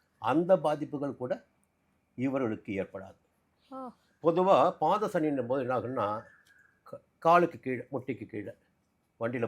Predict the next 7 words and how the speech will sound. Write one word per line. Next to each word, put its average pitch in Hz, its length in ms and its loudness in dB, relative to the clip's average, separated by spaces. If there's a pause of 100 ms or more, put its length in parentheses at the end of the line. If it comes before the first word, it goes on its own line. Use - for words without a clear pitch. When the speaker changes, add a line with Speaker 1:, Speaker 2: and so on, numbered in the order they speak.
Speaker 1:
போறோம், 104 300 -4 (220)
கீழே 139 280 -4
விடுறோம், 101 380 -4 (280)
அடிபடுது, 104 480 -4 (600)
புரியுங்களா? 117 360 -2 (320)
ஒரு 143 140 0 (180)
கால் 170 300 2